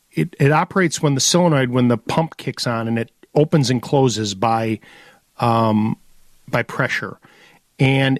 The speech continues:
on some dishwashers, that's removable. There's a clip, and you pinch it with your finger and you pull it out,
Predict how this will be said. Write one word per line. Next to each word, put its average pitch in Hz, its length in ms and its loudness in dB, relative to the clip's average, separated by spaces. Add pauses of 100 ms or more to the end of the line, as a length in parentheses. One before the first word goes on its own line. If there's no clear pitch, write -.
(140)
on 135 180 0
some 185 560 2
dishwashers, 123 800 -2
that's 143 340 -2
removable. 131 640 2
There's 110 220 -4
a 110 40 -4
clip, - 480 -2
and 120 180 -4
you 113 220 -2 (180)
pinch 175 260 0
it 160 60 -4
with 147 120 -4
your 139 80 -4
finger 156 240 0
and 131 80 2
you 120 80 0
pull - 240 -2
it 151 80 0
out, 139 220 0